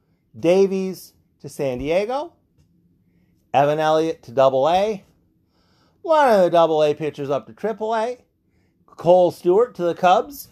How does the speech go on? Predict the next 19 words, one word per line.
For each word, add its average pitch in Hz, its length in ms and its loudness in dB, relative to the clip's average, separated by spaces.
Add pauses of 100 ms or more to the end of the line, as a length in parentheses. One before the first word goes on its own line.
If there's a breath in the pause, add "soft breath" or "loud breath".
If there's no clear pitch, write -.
(320)
And 277 160 2
you 294 80 0
roll. 285 540 4 (280)
It's 214 320 -10
really 170 680 -4
easy. 139 640 -12 (260)
It's 185 260 -2
really 175 600 2
easy. 123 520 -8 (320 soft breath)
You 170 400 -4 (140)
don't 180 380 0
have 160 380 -6
to 160 340 -4
extract 156 920 -4
a 151 140 -4
huge 151 360 -10
piece 147 280 -12
of 123 80 -20
stuff. - 260 -6